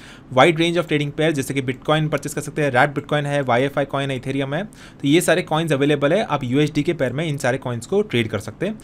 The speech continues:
on this platform named ओके कॉइन। अवेलेबल ऑर्डर टाइप्स कैसे, आप किस टाइप का ऑर्डर आप प्लेस कर सकते हैं बाय और सेल करने के लिए। You have limit order, market order, stop order, trailing stop order,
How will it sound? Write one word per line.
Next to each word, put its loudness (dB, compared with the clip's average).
on 0
this -2
platform 0
named -6
ओके -8
कॉइन। -12
अवेलेबल 6
ऑर्डर 6
टाइप्स 2
कैसे, -2
आप -6
किस -6
टाइप 4
का 2
ऑर्डर 2
आप 0
प्लेस 0
कर -4
सकते -8
हैं -6
बाय 0
और -4
सेल -4
करने -6
के -6
लिए। -2
You -2
have 0
limit -2
order, 4
market -2
order, 0
stop -2
order, 0
trailing -2
stop -2
order, -2